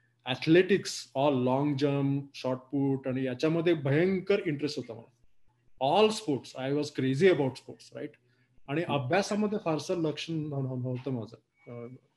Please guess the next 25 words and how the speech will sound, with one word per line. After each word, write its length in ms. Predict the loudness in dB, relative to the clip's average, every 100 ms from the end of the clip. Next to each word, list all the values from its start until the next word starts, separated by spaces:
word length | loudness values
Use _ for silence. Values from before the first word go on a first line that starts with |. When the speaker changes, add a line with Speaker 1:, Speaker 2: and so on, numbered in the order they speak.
| _
Speaker 1:
ए-, 180 | -10 -6
any 120 | -8
time, 200 | -10 -14
right? 220 | -12 -10
तर 40 | -6
म्हणजे 280 | -2 -2 -4 -12 -20 -8 -2
दहावीला 380 | 0 4 4
सुद्धा 200 | 4 4
म्हणजे 180 | 4 2
मार्क 380 | 2 2 2 0
म्हणजे 160 | 0 0
असेच 320 | 0 -2 0
काहीतरी 300 | -2 0 0
स-, 120 | 0 -4
शहात्तर, 440 | -2 -4 -4 -6
सत्त्याहत्तर 520 | -6 -6 -6 -8 -8 -10
टक्के 300 | -10 -8 -6
वगैरे 220 | -4 -6
पडले, 300 | -8 -4 0
just 500 | 0 0 -6 _ 0
enough 200 | 0 0 -2
to 40 |
get 120 | -2 -2
into 200 | -4 -4
science. 420 | -6 -8 -10 -18